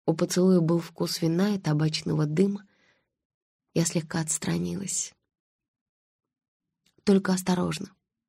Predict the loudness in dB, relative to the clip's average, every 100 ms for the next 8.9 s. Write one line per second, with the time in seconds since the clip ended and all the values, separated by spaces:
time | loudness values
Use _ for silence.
0 | _ _ 0 2 4 2 2 2 0 2
1 | 4 4 6 4 2 -4 0 2 0 0
2 | 2 2 2 0 0 0 0 -4 -6 _
3 | _ _ _ _ _ _ _ _ 2 2
4 | 0 -2 -2 -4 -4 -4 -4 -6 -14 _
5 | _ _ 4 6 8 4 4 0 -8 _
6 | _ _ _ _ _ 2 4 4 0 -4
7 | -10 -14 _ _ _ 0 2 4 4 2
8 | 0 0 2 2 2 -2 -8 -16